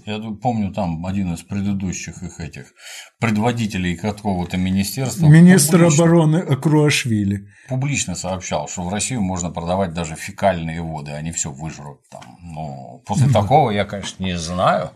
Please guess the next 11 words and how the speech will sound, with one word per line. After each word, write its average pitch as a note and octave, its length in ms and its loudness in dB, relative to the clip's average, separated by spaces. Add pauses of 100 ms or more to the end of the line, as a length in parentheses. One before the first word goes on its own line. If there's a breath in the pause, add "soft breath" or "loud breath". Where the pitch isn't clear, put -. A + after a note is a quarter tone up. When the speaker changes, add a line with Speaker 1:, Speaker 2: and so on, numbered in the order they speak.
Speaker 2:
Ну, D3+ 200 8
все-таки, F3 760 4 (960 soft breath)
э, B2+ 560 6 (1200 loud breath)
такого D#3 640 4 (360)
реально C#3 580 6
не B2+ 220 4
случалось, - 840 -4 (760 soft breath)
насколько A#2 800 4
я A2+ 180 4
знаю. G#2 500 0 (1200 soft breath)
Э, A2+ 520 4